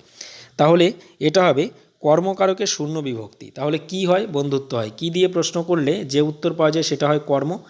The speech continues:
তাই এটা হবে কর্মকারক। ছয়ের দুই নম্বরে রয়েছে আর কিছুকাল পরে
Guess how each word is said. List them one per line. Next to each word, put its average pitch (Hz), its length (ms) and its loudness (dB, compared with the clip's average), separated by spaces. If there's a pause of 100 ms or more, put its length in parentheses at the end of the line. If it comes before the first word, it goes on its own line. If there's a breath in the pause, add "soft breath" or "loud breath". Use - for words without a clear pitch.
(300 soft breath)
তাই 143 160 4
এটা 156 140 0
হবে 175 140 0
কর্মকারক। 131 580 -4 (180)
ছয়ের 170 280 2
দুই 156 160 -2
নম্বরে 180 300 -2
রয়েছে 131 280 -2 (460 soft breath)
আর 151 180 2 (100)
কিছুকাল 190 420 -4
পরে 147 220 -2